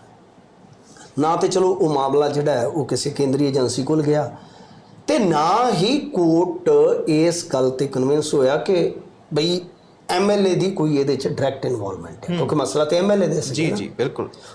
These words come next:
Speaker 1: ਉਹ ਕਹਿੰਦੇ ਵੀ ਕੋਈ ਵੀ ਚੀਜ਼ ਜਿਹੜੀ ਹੈ ਨਾ ਉਹ ਇੱਦਾਂ ਸਾਬਤ ਨਹੀਂ ਹੁੰਦੀ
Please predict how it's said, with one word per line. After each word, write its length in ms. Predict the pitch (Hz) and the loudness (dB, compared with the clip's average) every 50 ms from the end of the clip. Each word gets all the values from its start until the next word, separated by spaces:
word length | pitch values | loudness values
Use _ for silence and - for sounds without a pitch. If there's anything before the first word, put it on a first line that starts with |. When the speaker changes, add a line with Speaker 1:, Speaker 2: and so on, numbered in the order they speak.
| - - | -8 -4
Speaker 1:
ਉਹ 80 | - 185 | -2 0
ਕਹਿੰਦੇ 240 | 196 233 233 233 285 | 2 2 2 2 2
ਵੀ 300 | 277 302 294 294 294 294 - - | 2 0 0 -2 -6 -10 -10 -4
ਕੋਈ 460 | - 190 185 190 202 247 269 277 277 | 0 2 4 4 4 2 2 0 0
ਵੀ 280 | 208 165 185 214 226 190 | 2 2 2 0 0 0
ਚੀਜ਼ 300 | - - 180 170 165 - | -2 -2 -2 -2 -2 -2
ਜਿਹੜੀ 360 | - 156 147 151 147 143 131 | -2 -2 0 0 0 0 0
ਹੈ 100 | 123 - | 0 0
ਨਾ 180 | - 160 - 202 | -2 -2 -2 -2
ਉਹ 480 | 233 - - - 190 175 185 - - - | -2 -2 0 0 2 2 2 0 0 0
ਇੱਦਾਂ 300 | 185 151 147 147 156 151 | -2 0 0 0 -2 -2
ਸਾਬਤ 400 | 135 - 135 131 135 143 - - | -2 -2 -2 -2 -2 -2 -2 -2
ਨਹੀਂ 300 | 135 120 113 127 165 202 | -2 -2 0 0 0 2
ਹੁੰਦੀ 520 | 202 175 165 156 127 131 147 170 220 202 | 2 0 0 0 0 0 0 0 0 -2